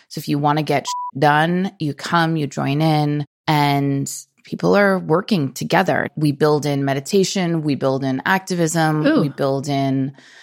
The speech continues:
Speaker 1: just getting to know each other. And yeah.
Speaker 2: Amazing. And then speaking of activism, you co-wrote a book called Represent,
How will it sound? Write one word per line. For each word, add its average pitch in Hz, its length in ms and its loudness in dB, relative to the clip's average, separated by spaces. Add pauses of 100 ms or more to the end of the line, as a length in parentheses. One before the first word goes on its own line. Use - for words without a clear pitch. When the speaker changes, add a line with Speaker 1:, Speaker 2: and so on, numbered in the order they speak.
(480)
Speaker 1:
just - 200 -6
getting 147 240 2
to 147 120 -4
know 151 260 4
each - 240 0
other. 190 440 2
And 151 380 -4 (240)
yeah. 262 320 -2 (140)
Speaker 2:
Amazing. 190 800 2 (440)
And 247 140 2
then 254 200 2
speaking 330 520 -2
of 247 320 0
activism, 240 1040 0 (260)
you 311 640 2 (260)
co-wrote 262 640 0
a 185 80 0
book 202 300 -2
called 214 440 0 (100)
Represent, 202 760 0